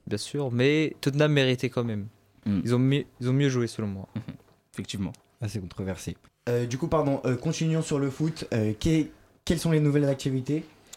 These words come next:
Speaker 2: Euh,
Speaker 3: Activités ?
Speaker 2: en parlant de foot, on pense tout de suite au Ballon d'Or qui a eu lieu il y a peu de temps. Euh, on, on trouve plusieurs scandales dans ce Ballon d'Or.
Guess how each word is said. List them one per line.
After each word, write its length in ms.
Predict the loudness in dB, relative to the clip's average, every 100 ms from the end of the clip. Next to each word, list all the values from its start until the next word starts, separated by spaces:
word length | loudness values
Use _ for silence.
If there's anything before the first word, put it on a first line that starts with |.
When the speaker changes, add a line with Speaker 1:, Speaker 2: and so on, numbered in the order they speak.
| -20 -20 -2
Speaker 2:
Euh, 460 | 2 4 4 2 2
Speaker 3:
Activités ? 20 |
Speaker 2:
en 140 | 2
parlant 240 | 2 2 2
de 60 |
foot, 200 | 0 -2
on 60 | 0
pense 180 | 0 -2
tout 100 | -4
de 60 |
suite 240 | -4 -4 -2
au 80 | 2
Ballon 240 | 4 6 6
d'Or 280 | 4 2
qui 120 | 0 2
a 40 |
eu 40 |
lieu 340 | 4 4 4 4
il 80 | 2
y 80 |
a 80 | 2
peu 140 | 0 0
de 40 |
temps. 240 | 0 0 -2 -16 -20 _ _ _ _ -4
Euh, 600 | 0 2 2 2 2 0 0
on, 720 | 2 4 6 6 6 6 4 2
on 80 | 0
trouve 200 | 0 0
plusieurs 280 | 0 0
scandales 380 | 2 2 4 4
dans 100 | 2
ce 60 | 2
Ballon 220 | 2 2
d'Or. 320 | 2 0 -4